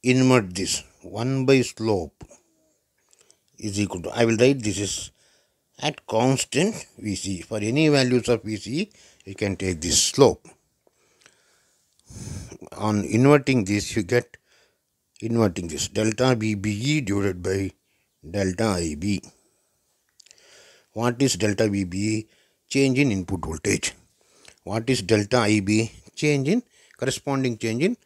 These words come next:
input current. From Ohm's law, voltage divided by current is called resistance. Therefore, delta V B E by delta I B is called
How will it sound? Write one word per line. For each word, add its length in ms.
input 440
current. 300
From 220
Ohm's 260
law, 200
voltage 560
divided 240
by 100
current 380
is 160
called 420
resistance. 880
Therefore, 520
delta 360
V 160
B 240
E 40
by 120
delta 320
I 120
B 180
is 80
called 320